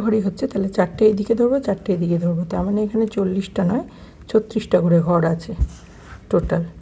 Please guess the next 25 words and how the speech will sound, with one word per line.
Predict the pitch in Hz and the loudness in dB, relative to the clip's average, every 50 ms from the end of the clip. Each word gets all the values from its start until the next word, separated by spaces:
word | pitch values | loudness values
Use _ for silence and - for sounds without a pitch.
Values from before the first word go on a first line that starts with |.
| - - - - - - | -20 -20 -20 -20 -20 -20
তো | - - - - | -18 -16 -8 -2
ছত্রিশ | - 208 202 - - 220 214 208 | -2 -2 -2 0 -2 -2 0 2
দুগুণে | - 226 226 240 247 247 214 | 2 2 4 4 4 4 2
বাহাত্তর, | 226 233 240 233 - - - 220 233 - - - - - - - | 2 0 0 -2 -4 -2 -2 -2 -2 -4 -12 -20 -20 -20 -16 -8
তো | - 202 196 185 | -4 -2 -2 -2
এখানে | 185 202 208 196 208 202 | 0 0 2 2 4 4
আমার | 196 220 302 370 - - - - - - - - - - - - - - - - - | 2 2 2 0 -4 -12 -18 -18 -20 -20 -20 -20 -20 -20 -20 -20 -20 -20 -20 -10 -2
ব্যাক | - 185 180 175 - | 0 0 0 0 -2
সাইডে | - 190 185 - 226 | -2 -2 -2 0 0
আমার | 220 226 220 - | -2 -2 -2 -4
চুয়াত্তরটা | - 214 185 175 - - 170 - 214 190 170 | -4 -4 -4 -4 -6 -10 -8 -6 -4 -2 0
ঘর | 175 175 175 180 | 0 0 0 -2
আছে। | 175 - - 269 - - - - - - - - - - - - - - | -4 -6 -10 -10 -10 -12 -18 -20 -20 -20 -20 -20 -20 -20 -20 -20 -14 -6
হয়ে | - 220 208 208 196 | -2 0 0 0 0
গেল, | 190 190 196 233 - - - - - 196 | 0 0 -2 -4 -8 -16 -14 -8 -6 -6
অসুবিধে | 196 - - 202 190 180 196 180 175 | -4 -2 -2 -4 -2 0 0 0 0
নেই, | 208 262 277 - - - - | 0 -2 -4 -6 -12 -8 -8
হিসেব | 175 170 - 196 185 190 | -6 -2 -2 -2 -2 0
মিলে | 180 175 175 175 170 | -2 0 0 0 0
গেল। | 175 202 254 269 - - - - - - - - - - - - - - - - - - - 247 | 0 -2 -4 -6 -10 -18 -20 -20 -20 -20 -20 -20 -20 -20 -20 -20 -20 -20 -20 -20 -16 -8 -6 -6
এখানে | 220 208 220 220 214 214 | -4 0 2 2 4 4
আমার | 208 202 208 208 190 190 | 4 4 4 4 2 0
আঠেরোটা | 196 - - 214 196 208 202 196 202 | 0 2 2 2 4 4 2 2 2
ঘর | 190 170 190 202 196 | 2 2 2 2 0
আছে, | 196 - - - | -2 -4 -6 -6